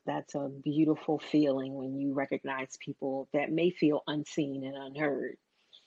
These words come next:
So, um, that is amazing. So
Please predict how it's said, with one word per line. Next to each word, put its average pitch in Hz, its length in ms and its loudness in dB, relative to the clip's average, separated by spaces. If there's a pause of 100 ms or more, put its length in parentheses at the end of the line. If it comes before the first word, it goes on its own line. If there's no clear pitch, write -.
(320)
So, 135 600 0
um, 135 460 -6 (760)
that 147 300 4
is 147 140 -2
amazing. 139 840 0 (540)
So 190 500 12